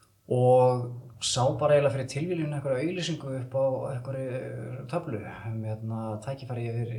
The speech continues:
yfir sumartímann, enda eins og ég, um, sem nemandi hafði tíma aflögu,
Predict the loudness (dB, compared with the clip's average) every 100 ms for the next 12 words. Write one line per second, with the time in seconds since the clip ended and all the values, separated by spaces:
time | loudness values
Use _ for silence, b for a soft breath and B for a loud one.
0 | -8 -6 -6 -4 -6 -8 -14 -14 -14 -14
1 | -12 -14 -16 -14 -12 -8 -8 -8 -10 -14
2 | -20 -20 b b b _ -14 -12 -10 -10
3 | -12 -16 -18 -12 -8 -8 -8 -8 -6 -6
4 | -8 -8 -8 -8 -6 -8 -10 -18 -20 _
5 | -6 -6 -6 -8 -6 -6